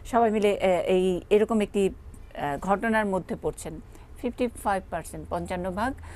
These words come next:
অগ-, অগ্নিকাণ্ডের কারণ। মানে, খুবই হয়তো, আহ,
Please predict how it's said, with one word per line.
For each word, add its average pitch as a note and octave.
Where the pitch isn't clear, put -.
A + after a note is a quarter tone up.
অগ-, -
অগ্নিকাণ্ডের F3+
কারণ। E3
মানে, G3+
খুবই D4+
হয়তো, C#4
আহ, G#3